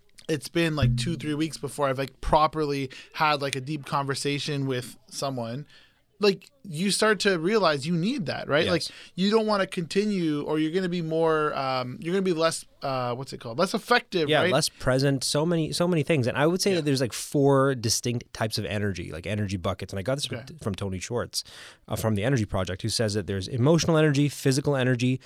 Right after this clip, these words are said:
Speaker 2: spiritual energy, and I'm missing one. Physical, emotional, spiritual, and, um, fuck.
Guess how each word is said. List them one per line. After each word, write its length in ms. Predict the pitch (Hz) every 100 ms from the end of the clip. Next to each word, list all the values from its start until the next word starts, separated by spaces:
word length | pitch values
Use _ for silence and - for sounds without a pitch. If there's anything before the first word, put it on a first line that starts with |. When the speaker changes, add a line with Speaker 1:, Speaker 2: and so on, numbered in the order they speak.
| -
Speaker 2:
spiritual 720 | - - - 147 160 - 123
energy, 580 | 107 104 101 101 101 101
and 140 | - 101
I'm 80 |
missing 260 | 107 - 101
one. 160 | 90 82
Physical, 460 | - 135 143 151
emotional, 500 | 123 107 113 120 113
spiritual, 800 | 113 - 101 104 - 101 98 101 - - - _ _ -
and, 300 | 98 92 92
um, 720 | 92 90 87 85 85 85 85 85
fuck. 400 | - 117 104